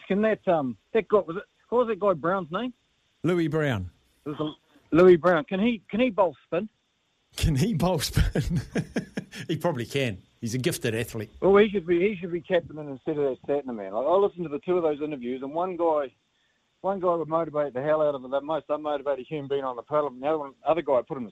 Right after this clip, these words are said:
Speaker 1: sleep. Well, there are two chalk and cheese interviews. You can see exactly why one team's going up and one team's less like a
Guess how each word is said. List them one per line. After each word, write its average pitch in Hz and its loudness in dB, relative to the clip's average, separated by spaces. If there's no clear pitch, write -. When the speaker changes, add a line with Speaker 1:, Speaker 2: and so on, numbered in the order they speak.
Speaker 1:
sleep. 143 -4
Well, 135 -6
there 175 2
are 170 -2
two 208 -2
chalk 185 0
and 151 -10
cheese 160 0
interviews. 127 -4
You 131 -2
can 123 -4
see 160 -2
exactly 160 2
why 143 6
one 160 0
team's 143 -6
going 123 0
up 143 0
and 113 -6
one 139 0
team's 135 -2
less 123 0
like 95 -8
a 95 -12